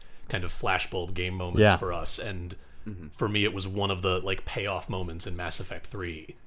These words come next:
Speaker 1: uh,
Speaker 2: Yeah.
Speaker 1: involving the choices made in the previous games. They're
Speaker 2: Yeah.
Speaker 1: just, like,
Speaker 2: Man, Mass Effect three is, I've gone back and played that one maybe two, two or three times. Mass Effect two, I, like, started another playthrough and was like, "Well, I don't know, I don't," the, like,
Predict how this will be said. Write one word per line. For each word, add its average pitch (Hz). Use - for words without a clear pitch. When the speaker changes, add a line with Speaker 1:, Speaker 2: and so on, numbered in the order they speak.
Speaker 1:
uh, 80
Speaker 2:
Yeah. 101
Speaker 1:
involving 92
the 90
choices 90
made 90
in 82
the 85
previous 82
games. 87
They're 107
Speaker 2:
Yeah. 120
Speaker 1:
just, 107
like, 82
Speaker 2:
Man, 107
Mass 131
Effect 127
three 101
is, 90
I've 123
gone 143
back 117
and 98
played 107
that 98
one 95
maybe 101
two, 104
two 117
or 107
three 107
times. 92
Mass 139
Effect 143
two, 117
I, 104
like, 101
started 123
another 120
playthrough 117
and 110
was 101
like, 117
"Well, 170
I 127
don't 107
know, 92
I 98
don't," 101
the, 110
like, 104